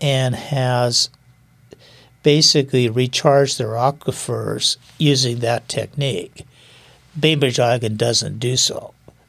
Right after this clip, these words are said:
but that option's out there. And since that option's out there and has been proven to work in other portions of Kitsap County, why isn't it being used on the island? Instead of telling people, "We want sixty-five percent of your land in a conservation easement.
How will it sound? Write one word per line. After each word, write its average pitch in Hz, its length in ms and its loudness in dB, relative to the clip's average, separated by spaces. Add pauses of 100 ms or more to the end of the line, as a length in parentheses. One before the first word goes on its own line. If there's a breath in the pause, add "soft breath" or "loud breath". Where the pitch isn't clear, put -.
but 127 180 2
that 131 180 4
option's 131 560 2
out 139 260 2
there. - 380 -8 (1120 loud breath)
And 131 240 2
since 160 280 4
that 151 160 6
option's 135 500 4
out 147 280 4
there 135 100 2
and 127 80 0
has 127 120 -2
been 117 200 -2
proven 135 420 2
to 113 80 0
work 135 460 4
in 117 80 -2
other 127 240 2
portions 127 560 0
of 113 80 -6
Kitsap - 480 -2
County, 139 320 2
why 120 280 4
isn't 131 340 2
it - 20 -8
being 120 280 2
used 123 360 0
on 107 140 -4
the 104 120 -2
island? 120 600 2 (180)
Instead 135 300 2
of 120 100 -6
telling 127 340 2
people, 120 500 -2 (680 loud breath)
"We 160 80 6
want 143 240 4
sixty-five 131 720 2
percent 120 380 0
of 120 40 -4
your 110 160 -4
land 131 380 0
in 113 100 -4
a 110 60 -6
conservation 120 880 -4
easement. - 480 -4